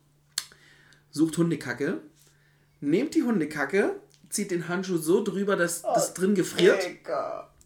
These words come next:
Speaker 1: zwirbelt die zu, packt sie noch in eine Tüte, den Gummihandschuh, legt sie ins Eisfach. Lasst die Hundekacke gefrieren, nehmt das alles wieder raus, geht am besten auch raus, nehmt euch ein altes Messer, zerstückelt schon mal ein bisschen den Handschuh,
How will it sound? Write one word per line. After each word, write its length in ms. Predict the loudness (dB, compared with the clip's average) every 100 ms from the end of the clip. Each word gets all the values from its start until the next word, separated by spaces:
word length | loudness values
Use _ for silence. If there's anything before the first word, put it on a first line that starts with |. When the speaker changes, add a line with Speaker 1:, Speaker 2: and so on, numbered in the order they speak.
| -20 -20 -20 -20 _ -4
Speaker 1:
zwirbelt 400 | 8 10 8 4
die 100 | -2
zu, 400 | 2 4 2 -8 _ -20 -18 0
packt 300 | 0 0 -4
sie 80 |
noch 200 | -2 -2 0
in 100 | -2
eine 80 |
Tüte, 260 | 0 -2 0
den 140 | -4 -2
Gummihandschuh, 560 | -2 -2 -2 0 0 0
legt 260 | -2 -2 -2
sie 80 |
ins 140 | -2 0
Eisfach. 640 | 0 0 -2 -6 -8 -10 _ -20 -20 -20 -20 -20 -20 _ _
Lasst 300 | 0 0 2
die 80 | 4
Hundekacke 440 | 4 2 0 -2 0
gefrieren, 420 | -2 2 2 2 -2 _ _ _ -10
nehmt 300 | -4 -4 -4
das 120 | -2
alles 280 | 0 0 0
wieder 160 | -2
raus, 320 | 0 0 0 0
geht 160 | -2
am 100 | 0
besten 260 | -2 -2 -4
auch 140 | -2
raus, 360 | -2 0 -2 -4
nehmt 160 | -4 -4
euch 120 | -4
ein 60 | -6
altes 240 | -6 -6
Messer, 420 | -6 -4 -6 -6
zerstückelt 720 | -6 -6 -6 -6 -4 -2 -4 -6 -14 _ _
schon 180 | -6 -4
mal 100 | -2
ein 120 | -2 0
bisschen 380 | 0 0 0
den 140 | -2 -4
Handschuh, 520 | -4 2 2 2